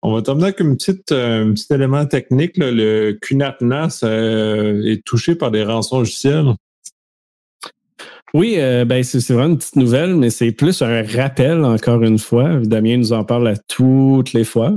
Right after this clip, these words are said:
Speaker 2: toujours, toujours. Euh, là, il y a comme un focus qui tombe vers les, les nas pour, euh, les cunap, qui sont utilisés principalement chez monsieur, madame, tout le monde, là. Fait que c'est, c'est quelque chose de plus accessible et non pas un nas d'entreprise,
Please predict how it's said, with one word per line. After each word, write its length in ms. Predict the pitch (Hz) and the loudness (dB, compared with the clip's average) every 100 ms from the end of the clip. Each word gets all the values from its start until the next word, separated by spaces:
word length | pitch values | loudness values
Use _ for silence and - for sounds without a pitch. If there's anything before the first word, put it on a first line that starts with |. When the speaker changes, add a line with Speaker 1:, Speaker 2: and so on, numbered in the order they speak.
| 180 | -2
Speaker 2:
toujours, 340 | 120 113 117 | -2 0 0
toujours. 460 | - 113 117 175 180 _ _ - - - - - - _ _ - | 0 2 2 2 -2 _ _ -20 -20 -20 -20 -20 -20 _ _ -2
Euh, 240 | 107 107 | 0 2
là, 260 | 107 135 139 | 2 2 2
il 60 | 131 | 2
y 80 | |
a 40 | 117 | 2
comme 200 | 165 175 | 0 0
un 540 | 156 127 120 113 110 | 2 2 4 4 2
focus 480 | 104 123 - 147 - | 2 0 2 0 -2
qui 240 | - - - | -4 -2 0
tombe 340 | 127 139 147 | 0 2 2
vers 320 | 113 120 135 | 2 0 0
les, 560 | 120 113 107 107 104 104 | 2 2 4 4 4 4
les 220 | 104 104 | 4 4
nas 840 | 98 113 147 - - - - - - | 4 2 -2 -6 -12 -12 -12 -14 -2
pour, 440 | 131 131 135 131 110 | 2 4 4 4 4
euh, 560 | 107 104 101 69 76 | 4 2 0 -2 -2
les 140 | 101 104 | 0 0
cunap, 420 | - 107 120 147 - | 0 0 0 -4 -10
qui 80 | - | -4
sont 160 | 135 143 | 0 0
utilisés 400 | - 123 113 135 | 0 2 2 2
principalement 520 | 117 - 117 107 127 | 0 0 2 2 2
chez 160 | - | 2
monsieur, 240 | 110 101 120 | 2 2 2
madame, 240 | 110 107 | 2 2
tout 80 | 101 | 2
le 80 | 98 | 2
monde, 260 | 104 98 90 | 2 2 -2
là. 100 | 101 - | -4 -6
Fait 100 | - | -6
que 60 | |
c'est, 140 | - 101 | -2 -2
c'est 180 | - | -2
quelque 240 | 101 101 107 | -2 -2 -2
chose 280 | - 123 113 | 0 0 2
de 140 | 101 - | 0 -2
plus 240 | - 120 120 | 0 2 2
accessible 460 | 107 110 - 123 | 0 -2 0 2
et 20 | 113 | 4
non 160 | 104 | 2
pas 180 | 92 120 | 2 2
un 120 | 113 | 4
nas 260 | 104 123 120 | 4 2 2
d'entreprise, 800 | 117 113 110 95 107 139 160 | 0 2 0 2 4 4 4